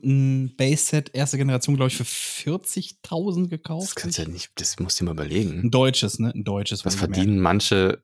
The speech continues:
Speaker 2: in einem Jahr?
Speaker 1: So ein amerikanisches, also, äh, ein
Speaker 2: Ohne,
Speaker 1: englisches
Speaker 2: ohne,
Speaker 1: quasi,
Speaker 2: ohne
Speaker 1: ne?
Speaker 2: Abzug von Steuern. Also <laughs>
Speaker 1: Ja, ja, ja. So, so, so, so ein englisches, da, das geht ja, das geht ja, wenn du Glück hast, kriegst du ja nur eins für zweihunderttausend, aber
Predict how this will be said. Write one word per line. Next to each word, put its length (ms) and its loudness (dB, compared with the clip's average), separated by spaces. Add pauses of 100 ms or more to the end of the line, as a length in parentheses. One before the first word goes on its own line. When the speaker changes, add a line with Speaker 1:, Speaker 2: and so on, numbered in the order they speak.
(140)
Speaker 2:
in 140 0
einem 120 0
Jahr? 520 0 (640)
Speaker 1:
So 100 -6
ein 80 0
amerikanisches, 1040 2
also, 320 -4
äh, 160 -4
ein 120 -4
Speaker 2:
Ohne, 80 -6
Speaker 1:
englisches 420 6
Speaker 2:
ohne, 160 6
Speaker 1:
quasi, 320 2
Speaker 2:
ohne 160 8
Speaker 1:
ne? 80 4
Speaker 2:
Abzug 260 2
von 160 2
Steuern. 440 2
Also 240 -2
<laughs> 0 -
Speaker 1:
Ja, 1040 -2
ja, 160 4
ja. 200 4
So, 220 2
so, 100 -2 (180)
so, 220 2
so 80 0
ein 120 4
englisches, 560 2
da, 100 4
das 320 0
geht 180 0
ja, 160 6
das 280 2
geht 180 2
ja, 220 2
wenn 100 -2
du 60 2
Glück 260 2
hast, 140 0
kriegst 200 0
du 40 0
ja 60 6
nur 100 4
eins 160 0
für 80 -2
zweihunderttausend, 760 0
aber 240 0